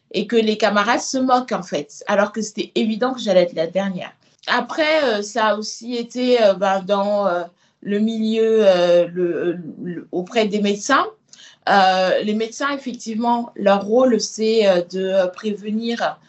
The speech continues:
et d'alerter, euh, par rapport, euh, au risque de l'obésité.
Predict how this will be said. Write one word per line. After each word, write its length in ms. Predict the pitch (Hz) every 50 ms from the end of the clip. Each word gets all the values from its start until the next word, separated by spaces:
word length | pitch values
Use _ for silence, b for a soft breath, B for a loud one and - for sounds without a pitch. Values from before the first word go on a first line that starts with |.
| b b b b b
et 140 | - 214 190
d'alerter, 760 | 214 214 214 214 214 214 - _ - 240 233 226 226 - _ _ _ _ _ - - 190
euh, 680 | 190 185 185 180 175 175 180 180 175 175 175 175 175 - -
par 140 | - 202 196
rapport, 500 | 196 190 190 214 220 220 214 208 202 190
euh, 100 | 170 196 - -
au 80 | 190
risque 440 | 190 180 196 220 214 - - - 202
de 120 | 175 190
l'obésité. 880 | 185 180 180 175 180 180 170 170 - 175 180 175 - 240 254 349 359